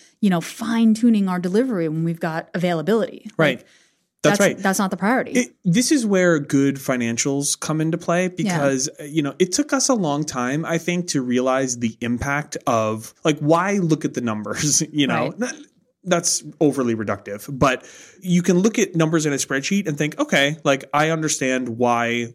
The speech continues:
Speaker 2: you know, certain expenses are where they are and the revenue is where it is, and, you know, that's it."
Speaker 1: Mm-hmm.
Speaker 2: Or you can say, "This is a decision-making lever, and how do I let this financial reporting inform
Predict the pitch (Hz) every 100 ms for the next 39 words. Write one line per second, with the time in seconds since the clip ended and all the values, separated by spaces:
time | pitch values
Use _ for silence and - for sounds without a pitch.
0 | _ 123 117 107 110 113 - - 135 135
1 | 123 123 127 - 127 - 165 156 151 147
2 | 117 120 123 180 180 170 147 123 147 180
3 | 170 160 156 156 151 143 139 127 120 123
4 | 139 120 110 120 123 139 214 - - 190
5 | 175 220 240 220 202 170 151 135 - 151
6 | 220 - 247 170 135 123 - 131 135 151
7 | 139 127 113 110 104 104 127 123 127 107
8 | 90 - _ 139 123 214 247 190 151 156
9 | - 143 127 - 135 135 131 151 143 139
10 | 135 - 135 131 165 190 - 165 151 151
11 | - 170 147 123 117